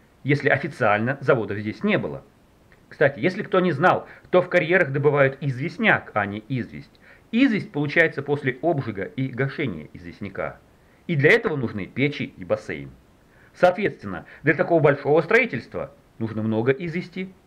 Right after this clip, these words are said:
и большие печи. Обратите внимание, перекрытия выполнены из металлических балок, и в некоторых местах балки между собой клёпаные.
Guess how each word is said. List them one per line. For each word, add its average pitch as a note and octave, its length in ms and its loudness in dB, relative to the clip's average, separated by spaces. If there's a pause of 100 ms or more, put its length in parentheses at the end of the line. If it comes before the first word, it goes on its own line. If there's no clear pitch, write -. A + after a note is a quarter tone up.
и A2 80 -6
большие D#2+ 600 -8
печи. - 380 -12 (800)
Обратите G#3 460 4
внимание, D#3 520 4 (320)
перекрытия G3 600 2
выполнены A2+ 600 -2
из B2+ 200 -6
металлических B2 640 -2
балок, C#3 380 4 (640)
и E3 200 -4
в C#3 80 -2
некоторых A#3 440 4
местах D3+ 520 0
балки A2+ 380 2
между G#2+ 240 -6
собой F#2+ 420 -8
клёпаные. D2 600 -2